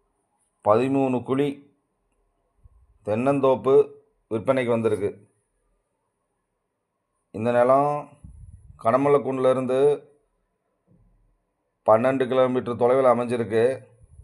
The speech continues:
இந்த நிலம் தார் ரோட்டு முகப்புலேருந்து நூறு மீட்டர் மண் பாதையில் அமைஞ்சிருக்கு. இது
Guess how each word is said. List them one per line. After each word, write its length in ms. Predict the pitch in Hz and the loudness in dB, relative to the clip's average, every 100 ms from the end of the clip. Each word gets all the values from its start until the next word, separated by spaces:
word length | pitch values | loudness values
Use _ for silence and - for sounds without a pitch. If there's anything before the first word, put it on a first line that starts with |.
| - - - - _ _ _ _ _ _ _ _ _ _ _ _ _ _ _ - | -20 -20 -20 -20 _ _ _ _ _ _ _ _ _ _ _ _ _ _ _ -14
இந்த 220 | 120 131 | -6 0
நிலம் 520 | 135 151 131 - - _ _ _ | 2 2 2 -4 -12 _ _ _
தார் 280 | 107 131 147 | 4 6 6
ரோட்டு 280 | 151 135 135 | 4 0 -2
முகப்புலேருந்து 840 | 135 127 127 131 151 156 165 - _ _ _ | -2 -2 0 -2 0 -2 -4 -8 _ _ _
நூறு 240 | 117 131 127 | -8 -6 -4
மீட்டர் 360 | 131 143 143 | -4 -4 -4
மண் 280 | 139 123 135 | -4 -2 -2
பாதையில் 320 | 135 127 117 | 2 2 2
அமைஞ்சிருக்கு. 580 | 113 110 107 95 101 - _ _ _ _ _ _ _ _ _ _ _ _ _ _ _ _ _ _ | -2 -4 -6 -6 -10 -12 _ _ _ _ _ _ _ _ _ _ _ _ _ _ _ _ _ _
இது 360 | - 123 123 147 | -8 -6 2 4